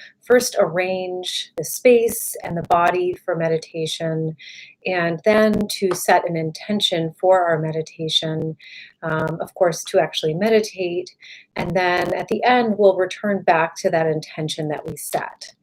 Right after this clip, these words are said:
So to get us started, I invite you to go ahead and come into a comfortable position.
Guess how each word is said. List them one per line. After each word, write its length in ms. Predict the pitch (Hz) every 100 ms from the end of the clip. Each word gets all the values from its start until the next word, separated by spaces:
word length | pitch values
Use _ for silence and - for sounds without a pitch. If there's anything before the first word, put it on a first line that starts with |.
| _ _ _ -
So 600 | - - 190 185 185 180
to 140 | 185
get 160 | - 202
us 180 | 247 -
started, 640 | - 165 165 220 302 269 _ _ 170
I 40 |
invite 360 | 165 160 175 180
you 180 | 175
to 320 | - - 175 160 _
go 140 | 185
ahead 260 | 180 180 180
and 160 | 170 160
come 100 | -
into 340 | 170 175 170 170
a 60 |
comfortable 480 | 160 185 180 190 180
position. 600 | 160 156 165 165 294 359